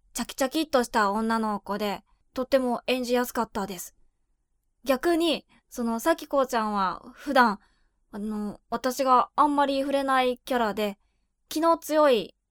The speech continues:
こう、キャピキャピっとした女の子だったので、いろいろと試行錯誤をしながらだったんですけど、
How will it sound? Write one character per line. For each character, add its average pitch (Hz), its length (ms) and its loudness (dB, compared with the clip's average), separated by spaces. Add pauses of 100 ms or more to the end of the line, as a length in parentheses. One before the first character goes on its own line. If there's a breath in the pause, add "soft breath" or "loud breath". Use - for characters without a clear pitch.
こ 214 340 -8
う、 - 40 -20 (480)
キ 285 100 -6
ャ 285 40 -6
ピ 339 120 -4
キ 370 80 -2
ャ 359 40 -2
ピ 381 140 2
っ 381 80 -8
と 254 160 0
し - 20 -14
た 208 420 -2
女 240 300 -2
の 233 160 -2
子 202 140 -4
だ 190 100 -2
っ - 140 -10
た 208 120 -4
の 196 200 -4
で、 202 180 -4 (720)
い 254 80 -2
ろ 269 120 8
い 269 40 10
ろ 262 100 6
と 247 260 2
試 - 200 -6
行 302 220 6
錯 311 320 2
誤 220 180 4
を 208 100 0
し 240 140 -6
な 262 160 2
が 247 100 6
ら 220 140 4
だ 202 80 0
っ 196 120 -4
た 214 160 -2
ん 208 100 -2
で 202 120 -4
す - 140 -10
け 214 120 -6
ど、 214 220 -4